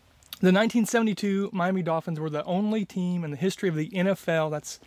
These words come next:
football for those of you who don't know, to, to have an undefeated season all the way through to the Super Bowl. And, and so, as the legend goes, they, at the beginning of the season, each of them, the remaining players and coaches and, and personnel that were involved,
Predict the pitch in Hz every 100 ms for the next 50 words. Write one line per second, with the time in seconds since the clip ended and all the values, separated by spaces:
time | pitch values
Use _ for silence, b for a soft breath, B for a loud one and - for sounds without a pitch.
0 | b b - 196 226 180 165 165 - 156
1 | 165 156 156 156 156 151 147 147 - B
2 | B B B B - 185 180 175 - -
3 | - 185 165 170 202 202 196 - 196 180
4 | - 175 156 156 - 165 175 175 165 156
5 | - 165 156 151 151 - b b b b
6 | - 151 147 - 160 147 143 135 139 143
7 | 175 156 175 156 147 - B B B 180
8 | 180 175 180 190 185 190 170 156 156 165
9 | 147 156 170 165 170 175 160 151 170 185
10 | 175 156 - 175 170 180 185 180 165 170
11 | 156 170 170 147 147 160 160 - 165 165
12 | 151 143 165 160 - 165 151 139 151 -
13 | 180 185 180 165 160 160 156 147 139 135
14 | 147 147